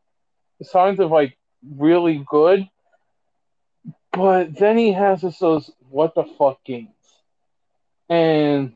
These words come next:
you fantasy owners know exactly what, what, what we're talking about here, especially when it comes down to crunch time in the fantasy football playoffs. He's had a couple of those what the fuck games. Like, in the first few weeks, he's, like, one of the better fantasy fo-, fantasy quarterbacks, and then,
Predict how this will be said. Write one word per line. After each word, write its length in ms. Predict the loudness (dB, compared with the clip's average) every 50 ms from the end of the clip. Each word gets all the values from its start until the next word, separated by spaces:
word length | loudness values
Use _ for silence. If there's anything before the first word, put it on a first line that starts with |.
| _ _ _ _ _ _ _
you 180 | -10 -8 -8 -2
fantasy 440 | 0 2 2 2 2 0 -2 -2
owners 240 | 0 0 0 -2 -2
know 200 | -2 0 0 0
exactly 340 | 0 0 0 0 0 0 0
what, 300 | 2 2 0 0 -2 _
what, 140 | -4 -4 -2
what 140 | 0 0 0
we're 80 | 0 0
talking 420 | 0 0 0 0 0 -2 -4 -4
about 300 | -2 0 0 0 0 0
here, 180 | -2 -2 -2 -2
especially 840 | -2 -2 0 0 0 0 0 -2 -2 0 0 0 0 -2 -4 -6 -10 _ _ _ _ _ _ _ _ -4
when 120 | -2 -2
it 80 | -2 -2
comes 200 | -2 -4 -2 -2
down 160 | -2 -2 0
to 80 | -2 -2
crunch 340 | -2 -4 -4 -4 -6 -8 -6
time 180 | -4 -4 -4
in 60 | -4
the 80 | -8 -8
fantasy 400 | -6 -6 -6 -6 -6 -8 -12 -12 -8
football 340 | -8 -8 -6 -4 -6 -6 -4 _
playoffs. 320 | 0 2 2 2 0 -2 -4
He's 160 | -6 -2 0
had 160 | 2 2 2
a 60 | 0
couple 360 | 0 -2 -2 -2 0 -2 -2
of 80 | -2 -2
those 200 | -2 -4 -6 -4 -4
what 200 | -4 -4 -4 -4
the 60 | -10 -8 _
fuck 240 | -2 -2 -2 -4 _
games. 160 | -20 -20 -20 _ _ _ _ _ _ _ _ _ _ _ _ _ _ _ _ _ _ _ _ _ _
Like, 140 | -6 -4 -4
in 80 | -4 -4
the 80 | -4 -2
first 300 | 0 0 0 0 -2 -2
few 160 | -2 -2 0
weeks, 360 | 2 2 0 0 -2 _ -10 -8
he's, 180 | -6 -6 -4 -2
like, 220 | -2 -2 -2 -2
one 160 | -4 -6 -4
of 80 | -6 -6
the 60 | -6
better 260 | -2 -2 0 0 -2
fantasy 400 | -2 -2 -2 -2 -2 -2 -6 -8
fo-, 220 | -6 -6 -6 -6 _ _ -4
fantasy 440 | -4 -2 -2 -4 -6 -8 -10 -10
quarterbacks, 680 | -6 -2 0 0 0 0 0 0 0 0 -2 -6 _ -14
and 140 | -12 -8 -6
then, 1200 | -4 -4 -2 -4 -4 -6 -6 -8 -10 -10 -12 -12 -12 -12 -14 -14 -14 -16 -16 -16 -16 -18 -18